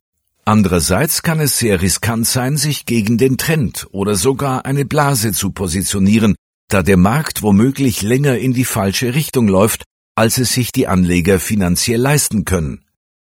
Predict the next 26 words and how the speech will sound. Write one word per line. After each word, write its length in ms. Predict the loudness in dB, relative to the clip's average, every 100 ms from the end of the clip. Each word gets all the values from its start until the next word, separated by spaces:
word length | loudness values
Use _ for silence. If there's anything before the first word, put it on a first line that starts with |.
| _ _ _ -2
Dank 280 | 0 0 0
der 140 | 0
systematischen 920 | 2 0 2 2 2 0 -2 -2 -2
Verwendung 640 | -2 0 0 2 2 2
von 240 | 0 0 -2
technischer 560 | -2 -4 -2 -2 0
Analyse, 640 | 0 0 0 0 0 0 -2 -2 -6
quantitativen 920 | -2 -2 -2 -2 -2 0 -2 0 0
Blasenmodellen 960 | 0 -2 -2 0 0 0 2 4 4
und 180 | 2 0
Fondsflüssen 800 | 0 -2 0 0 -2 -2 2 0 -2 _
können 260 | 0 2 2
Anleger 580 | 2 0 4 4 4 0 -2 _
nicht 300 | 0 0 0
nur 160 | 2 4
leichter 460 | 4 2 0 0
beurteilen, 720 | 2 2 2 0 2 2 4 2 0
wie 160 | 0 2
lange 280 | 2 2 2
sie 180 | 2
dem 200 | 2 2
Trend 260 | 0 -2 -4
folgen 440 | 0 2 2 2
sollen, 340 | 0 2 2 0 -4 _ _ _ -2
sondern 380 | 2 4 2
auch, 300 | 2 2 0